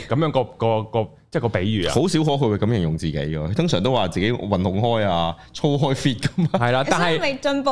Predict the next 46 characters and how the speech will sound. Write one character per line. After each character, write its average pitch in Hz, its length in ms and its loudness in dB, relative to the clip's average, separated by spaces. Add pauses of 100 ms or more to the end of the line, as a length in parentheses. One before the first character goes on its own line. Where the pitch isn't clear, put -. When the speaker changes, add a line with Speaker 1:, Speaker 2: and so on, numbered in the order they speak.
(120)
Speaker 3:
咗 233 260 0
咯。 - 0 -
Speaker 1:
因 277 140 2
為， 226 100 2 (380)
因 262 100 2
為 226 120 0
感 151 260 0
情 190 180 0
路 107 200 0
上 117 260 0
啫， 175 160 2
尤 131 220 0
其 117 140 -8
是 110 220 -4
係， 101 480 0 (140)
即 190 100 0
係 180 40 0
同， 87 500 -6
即 147 120 -2
係 - 20 0 (180)
認 107 100 0
識 156 100 0
得 156 120 -2
多 151 260 0
啲 143 160 -2
唔 87 40 -4
同 82 160 -6
朋 85 140 -16 (100)
友， 80 80 -12
或 95 240 0
者 113 140 -8
傾 127 200 -6
得 135 80 -2
偈 90 240 -4
多 113 220 0
咧， 117 100 0
我 123 140 2
有 135 80 0
陣 117 160 -2
時 127 140 0
都 190 140 0
會 147 120 2
發 113 260 -2
覺 107 180 2
原 92 220 -4
來 80 300 -2